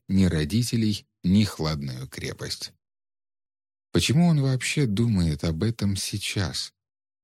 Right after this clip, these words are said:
Нервным движением Райордан сорвал с себя плащ и бросил его на походную кровать. Хватит.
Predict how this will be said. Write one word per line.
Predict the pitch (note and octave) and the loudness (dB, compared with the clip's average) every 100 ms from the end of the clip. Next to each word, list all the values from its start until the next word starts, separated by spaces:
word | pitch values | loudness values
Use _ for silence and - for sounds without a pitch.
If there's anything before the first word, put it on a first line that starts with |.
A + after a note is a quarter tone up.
| _ _ _ _ _ | _ _ _ _ _
Нервным | G#2+ F#2+ E2+ E2+ E2 D#2 | 6 6 6 4 4 4
движением | D#2+ F2 D#2+ A2 F#2 D#2 D#2 | 4 2 4 4 4 2 0
Райордан | D#2 D#2 D#2+ E2 A2 | 0 0 0 0 0
сорвал | G#2+ F#2 F2+ F#2+ A#2+ | 0 -2 -2 0 -2
с | - | -2
себя | - D#2+ C2 - | -2 -2 -4 -6
плащ | G2+ D3+ C#3 - - | -2 0 -2 -4 -2
и | |
бросил | G2 B2+ D#3+ B2 | 0 2 0 0
его | G2 E2 F#2+ A#2+ | 0 0 0 0
на | F#2 | 0
походную | - D2 - F2 D#2 C#2+ C2+ | -2 -6 -4 -4 -2 -4 -4
кровать. | - - - - - - _ _ _ _ _ | -8 -10 -8 -10 -10 -14 _ _ _ _ _
Хватит. | - D#2 C2 - - | -8 -6 -6 -10 -12